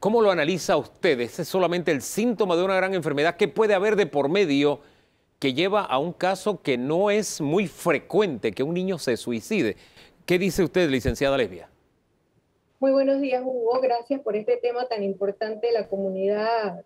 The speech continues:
Speaker 2: panameña necesita información sobre este tema. Y, eh, sí, es el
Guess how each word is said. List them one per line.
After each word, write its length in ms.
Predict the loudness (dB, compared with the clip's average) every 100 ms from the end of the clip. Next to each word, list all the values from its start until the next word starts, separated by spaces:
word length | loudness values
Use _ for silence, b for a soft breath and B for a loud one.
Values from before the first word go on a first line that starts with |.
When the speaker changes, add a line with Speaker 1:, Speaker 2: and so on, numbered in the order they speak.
| -4
Speaker 2:
panameña 480 | 0 2 2 0 -2
necesita 760 | -4 -6 -6 -6 -2 -2 0
información 640 | -4 -2 -2 -2 -2 -2 0
sobre 320 | 0 0 0
este 200 | 0 -2
tema. 400 | 0 0 -2 -6 _ B B B _
Y, 400 | -4 -2 0 -2 0
eh, 480 | 2 4 4 2 -4 -14
sí, 420 | -2 0 0 -2 0
es 200 | 2 4
el 160 | 2